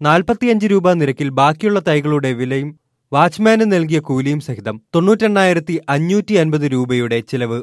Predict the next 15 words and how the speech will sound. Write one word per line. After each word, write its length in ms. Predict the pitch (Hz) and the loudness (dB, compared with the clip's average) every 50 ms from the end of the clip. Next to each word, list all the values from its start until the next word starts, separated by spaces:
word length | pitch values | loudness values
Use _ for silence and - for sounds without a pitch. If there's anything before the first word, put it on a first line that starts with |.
| - | -8
ഓഡിറ്റ് 320 | 139 131 131 139 143 - - | -6 -4 -4 -4 -4 -6 -10
നിരാകരിച്ചു. 600 | 135 123 117 120 117 110 107 110 101 - - 107 98 - _ _ _ _ _ _ _ _ _ _ _ _ | -10 -6 -4 -2 -2 -2 -4 -6 -8 -8 -10 -10 -10 -10 _ _ _ _ _ _ _ _ _ _ _ _
ശാസ്താംകോട്ട 580 | - 160 160 175 160 - 240 240 233 240 226 233 | 0 2 2 2 2 0 0 2 2 2 0 2
തടാക 320 | 202 202 170 185 196 202 | 2 2 4 4 2 2
തീരത്ത് 360 | 220 - 190 160 147 131 143 135 | 0 -2 0 -2 0 -2 -2 -2
മണ്ണൊലിപ്പടക്കം 800 | 131 139 143 156 180 202 214 220 - 190 170 156 151 - 156 147 | -2 -2 -2 0 0 0 0 0 0 2 0 0 0 -2 -4 -4
തടയാൻ 420 | - 143 131 131 131 135 127 123 127 - _ _ | -2 -2 -2 0 0 0 -2 -2 -4 -8 _ _
വൃക്ഷങ്ങളും 560 | 139 147 143 - - 220 214 208 180 151 143 143 - _ _ | -6 -6 -6 -2 -2 0 2 2 2 0 0 -4 -10 _ _
മറ്റ് 260 | 151 165 170 160 226 | -4 -4 -2 -2 -4
തനത് 320 | 220 - 185 165 170 180 214 | 0 0 0 0 2 0 -2
സസ്യങ്ങളും 520 | 202 196 151 - 165 156 151 143 135 135 139 | -2 -2 -2 -2 -2 -2 -2 -2 -2 -2 -2
വെച്ചുപിടിപ്പിക്കുന്നതിനോടൊപ്പം 1300 | 135 135 - - 202 156 - 156 131 165 151 165 165 170 165 165 160 156 151 135 117 107 - 113 107 110 107 _ _ _ _ - | -4 -4 -2 -4 -4 -4 -4 -6 -6 -6 -6 -6 -4 -4 -2 -2 -2 -2 -2 -2 -2 -4 -6 -8 -8 -8 -14 _ _ _ _ -8
ഭൂവസ്ത്രങ്ങളും 800 | 135 139 180 220 240 233 - - - 180 170 151 139 139 139 139 | -2 0 2 2 0 0 -4 -6 -4 -2 -2 0 -2 -2 -4 -6
സ്ഥാപിക്കുന്നതിനായിരുന്നു 1120 | - _ 147 135 139 143 151 156 190 175 175 165 160 151 131 120 117 117 110 113 113 117 | -6 _ -2 -2 -2 -2 -4 -6 -4 -4 -4 -4 -4 -2 -2 -2 -4 -4 -4 -6 -8 -8
പദ്ധതി. 360 | 107 117 113 - 120 104 107 | -8 -8 -10 -10 -10 -10 -10